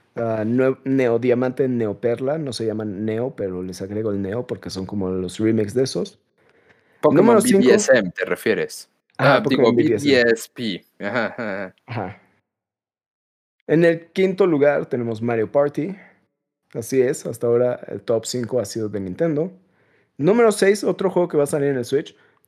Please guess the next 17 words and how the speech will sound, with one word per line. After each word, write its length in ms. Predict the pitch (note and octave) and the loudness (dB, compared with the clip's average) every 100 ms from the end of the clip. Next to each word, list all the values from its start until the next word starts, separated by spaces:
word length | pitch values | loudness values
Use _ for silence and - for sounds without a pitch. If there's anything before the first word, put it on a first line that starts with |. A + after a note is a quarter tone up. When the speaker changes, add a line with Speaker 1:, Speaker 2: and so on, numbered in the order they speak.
| _ | _
Speaker 1:
y 200 | F#3+ D3 | 2 2
en 160 | F2+ F2 | 2 0
otros, 460 | F#2 - D#3+ F#3 - | -4 0 -2 -2 0
Guardians 380 | A#2+ A#2 A#2 | 0 2 -2
of 100 | G#2+ | -6
the 80 | G2 | -6
Galaxy. 640 | F2+ G2+ B2+ - F#3+ B3 - _ _ _ _ _ _ _ _ - | -4 -2 -2 -4 -8 -8 -12 _ _ _ _ _ _ _ _ -4
Número 300 | C#3 C#3+ B2+ | 0 2 2
siete, 520 | D#3+ E3 F#3 G#3+ - _ | 2 2 0 -2 -8 _
Far 280 | - A#2+ - | -4 -4 -2
Cry 220 | G#2+ G2+ | -2 -4
seis. 540 | - D#3 E3+ D4+ - _ _ _ _ _ _ _ _ _ _ _ | 0 0 0 -6 -14 _ _ _ _ _ _ _ _ _ _ _
Número 380 | C3 C3+ C3+ B2+ | -2 0 2 2
ocho, 400 | D#3+ F#3+ F#3 F#3+ | 2 2 0 -2
Dungeons 460 | D3+ C3 C3+ C3 A#2 | 0 0 0 -2 -4
and 140 | G#2+ | -2
Dragons, 560 | A#2 C#3 F#3+ G3+ - | -2 0 -4 -6 -14